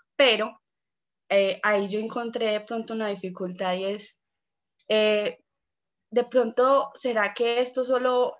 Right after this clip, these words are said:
es muy focalizado en la facultad de psicología, pero en otras facultades de pronto no se evidencia esto? Sí, los programas están para todos, pero realmente, ¿qué tan involucrado están las otras facultades que no son psicología?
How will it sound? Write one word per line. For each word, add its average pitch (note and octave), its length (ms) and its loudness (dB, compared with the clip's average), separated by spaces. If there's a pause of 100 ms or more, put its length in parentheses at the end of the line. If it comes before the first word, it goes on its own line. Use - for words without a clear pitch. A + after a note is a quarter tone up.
es A#3+ 220 0
muy B3+ 300 -2
focalizado G3+ 880 -2
en A3+ 200 -2
la G3+ 100 -4
facultad F#3+ 800 -4
de G#3 120 -6
psicología, F#3 640 -4
pero A3 180 -2
en F#3 80 -4
otras G3 280 -8
facultades F#3 600 -6
de G#3 100 -4
pronto F#3+ 360 -8
no G#3 120 -2
se A3 140 -2
evidencia F3+ 580 -2
esto? - 300 -4 (560)
Sí, - 180 2
los G3 220 0
programas F#3+ 480 -2
están F3+ 260 -6
para F3+ 260 -4
todos, - 460 0 (260)
pero A3+ 240 6
realmente, A3+ 600 2
¿qué B3 140 -2
tan A#3+ 200 -4
involucrado F#3 600 -2
están G#3+ 260 -4
las A3 140 -4
otras G#3+ 300 -4
facultades F3+ 680 -4
que G#3+ 120 -6
no F#3 240 -4
son F#3+ 200 -8
psicología? F3+ 800 -4